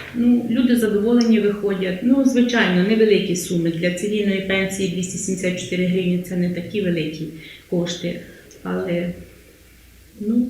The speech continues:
все вперед. І при нагоді хочу вам, якби для жителів нашої громади, проінформувати, І для, у нас є таке, як виїзне робоче місце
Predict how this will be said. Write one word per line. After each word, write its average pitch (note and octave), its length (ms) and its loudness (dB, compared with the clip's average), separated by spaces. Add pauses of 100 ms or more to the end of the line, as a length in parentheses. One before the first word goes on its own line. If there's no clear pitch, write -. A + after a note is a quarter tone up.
(120)
все - 160 -6
вперед. F3 360 -8 (920)
І G#3 600 2 (300)
при A3 140 2
нагоді A3 340 4
хочу G3 500 0
вам, F3+ 500 0 (500)
якби F3 280 0
для F3 180 2
жителів F3+ 380 0
нашої F3+ 340 0
громади, F3+ 640 0 (400)
проінформувати, F#3 1120 -2 (1160)
І F3 200 -2
для, E3+ 600 -2
у G3 40 -2
нас G#3 160 -2 (160)
є F#3+ 220 -2 (260)
таке, F#3+ 260 -6
як F3 400 -2
виїзне F#3 640 -2
робоче F3+ 400 -4
місце F#3 400 -4